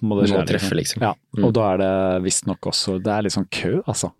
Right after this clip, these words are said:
Speaker 1: Det er,
Speaker 2: Ja,
Speaker 1: alle
Speaker 2: det er
Speaker 1: skal
Speaker 2: blitt
Speaker 1: på
Speaker 2: det
Speaker 1: Mount
Speaker 2: de
Speaker 1: Everest.
Speaker 2: siste årene.
Speaker 1: Så det er verdens høyeste fjell, eh, men det er mulig å bestige, men så visst nok, eh, K to og sånn er farligere og
Speaker 2: Ja,
Speaker 1: tøffere
Speaker 2: det tror jeg
Speaker 1: og sånn.
Speaker 2: faktisk er
Speaker 1: Så
Speaker 2: neste prosjekt også for,
Speaker 1: Ja.
Speaker 2: eh, for Frank,
Speaker 1: Ja.
Speaker 2: så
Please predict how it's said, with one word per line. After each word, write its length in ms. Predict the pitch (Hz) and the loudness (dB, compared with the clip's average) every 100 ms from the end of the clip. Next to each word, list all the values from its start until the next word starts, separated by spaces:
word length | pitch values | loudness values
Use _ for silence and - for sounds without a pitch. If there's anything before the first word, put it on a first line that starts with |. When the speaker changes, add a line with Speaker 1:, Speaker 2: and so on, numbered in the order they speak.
| _ | _
Speaker 1:
Det 100 | 120 | 2
er, 40 | 123 | 4
Speaker 2:
Ja, 280 | 131 143 | 4 6
Speaker 1:
alle 160 | 147 113 | 6 6
Speaker 2:
det 80 | 123 | 4
er 40 | 120 | 4
Speaker 1:
skal 160 | 120 | 4
Speaker 2:
blitt 80 | - | 4
Speaker 1:
på 60 | 180 | 6
Speaker 2:
det 60 | - | 6
Speaker 1:
Mount 180 | - 104 | 6 6
Speaker 2:
de 60 | |
Speaker 1:
Everest. 480 | 101 101 101 98 98 | 6 6 4 4 2
Speaker 2:
siste 240 | 110 - | -2 0
årene. 240 | 95 90 104 - _ | 2 2 0 -6 _
Speaker 1:
Så 420 | - 127 123 120 | 0 2 4 4
det 80 | 127 | 4
er 60 | 135 | 4
verdens 260 | 127 113 | 4 4
høyeste 260 | 135 117 120 | 4 2 2
fjell, 300 | 139 147 170 | 2 2 2
eh, 800 | - 131 127 127 127 127 123 117 - | 2 2 4 4 4 4 2 0 0
men 140 | 135 127 | 2 4
det 80 | |
er 100 | 131 | 6
mulig 240 | 127 127 104 | 6 4 4
å 40 | |
bestige, 420 | 104 113 107 90 107 | 2 2 0 2 2
men 240 | 110 107 | 2 2
så 160 | 104 - | 0 0
visst 260 | 107 - - | 0 0 0
nok, 140 | 98 - - | -2 -4 -2
eh, 360 | 101 92 101 98 | 0 0 -2 -4
K 220 | - 104 101 | -4 -2 -2
to 140 | - 110 101 98 | -2 -2 0 -2
og 80 | |
sånn 160 | 101 127 | -2 -2
er 300 | 151 - - 107 | 0 -2 -4 -6
farligere 520 | - 110 92 92 98 | -4 -2 -2 -2 -2
og 100 | 101 - | -2 -2
Speaker 2:
Ja, 60 | |
Speaker 1:
tøffere 160 | 101 110 | -2 0
Speaker 2:
det 140 | - | 0
tror 100 | 95 | 2
jeg 0 | |
Speaker 1:
og 60 | 98 | 2
sånn. 180 | 107 117 | 2 0
Speaker 2:
faktisk 180 | 113 | 0
er 100 | - - | -2 -2
Speaker 1:
Så 260 | 117 107 | 0 2
Speaker 2:
neste 400 | 107 104 101 90 - - | 4 2 2 0 -2 -4
prosjekt 520 | 98 - - - - | -2 -2 -4 -10 -4
også 400 | - - - 101 | -4 -2 0 -2
for, 300 | 90 120 117 92 | -2 2 2 2
Speaker 1:
Ja. 300 | 98 92 92 | 0 -2 -4
Speaker 2:
eh, 40 | 87 _ | -8 _
for 100 | 117 | -4
Frank, 240 | 107 113 139 | 0 -2 -4
Speaker 1:
Ja. 240 | - - 113 | -4 0 0
Speaker 2:
så 300 | 110 104 | 0 -2